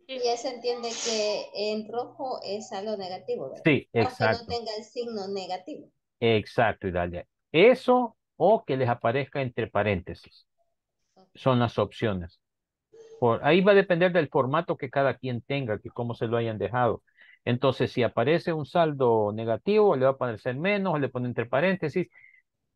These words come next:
Speaker 3: Es, por defecto, no le va a aparecer esto en rojo. Solo les va a aparecer o el signo menos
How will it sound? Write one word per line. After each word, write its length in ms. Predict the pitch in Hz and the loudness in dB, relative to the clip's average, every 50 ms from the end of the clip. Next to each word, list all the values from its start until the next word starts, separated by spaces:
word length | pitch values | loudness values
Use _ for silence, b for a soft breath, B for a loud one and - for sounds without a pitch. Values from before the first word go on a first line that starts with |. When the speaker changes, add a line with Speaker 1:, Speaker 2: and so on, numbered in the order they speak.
| _ _ _ _ _ _ _ _ _ | _ _ _ _ _ _ _ _ _
Speaker 3:
Es, 300 | - 196 214 208 - 208 - | 6 6 6 6 2 -4 -2
por 240 | - 170 170 151 147 | 2 2 2 2 2
defecto, 720 | 151 156 135 - - 240 240 233 - _ - 220 214 196 - | 0 0 0 2 4 4 4 2 0 _ 0 0 0 0 -2
no 200 | - 160 170 180 | -4 0 0 2
le 120 | 180 175 170 | 2 2 2
va 240 | 156 165 160 160 160 | 2 2 2 2 0
a 20 | |
aparecer 540 | 151 - 151 147 143 139 131 - 147 143 135 | 0 0 -2 -2 -2 -2 -4 -2 -2 2 2
esto 240 | 135 131 131 - 127 | 2 0 0 -6 -8
en 100 | 123 120 | -6 -4
rojo. 380 | 131 127 110 98 - 95 87 _ _ _ _ _ _ _ | -2 -2 -2 -2 -4 -6 -16 _ _ _ _ _ _ _
Solo 320 | _ - - 170 180 196 185 | _ -2 2 4 4 4 4
les 180 | 185 180 165 | 4 2 2
va 140 | 156 170 160 156 | 4 4 4 4
a 20 | |
aparecer 680 | 139 127 135 127 120 113 - - 135 117 110 101 - _ _ _ _ _ | 2 2 0 0 0 -2 -2 0 0 0 0 0 -6 _ _ _ _ _
o 300 | - 120 113 107 107 107 | -2 0 0 2 0 -2
el 160 | 104 104 98 | -4 -6 -8
signo 400 | - - 180 190 196 190 190 185 | -8 -6 -6 -4 -2 -2 -4 -2
menos 580 | 180 180 208 220 208 190 190 214 220 - _ | -2 -2 -2 -2 -2 -2 -2 -4 -4 -6 _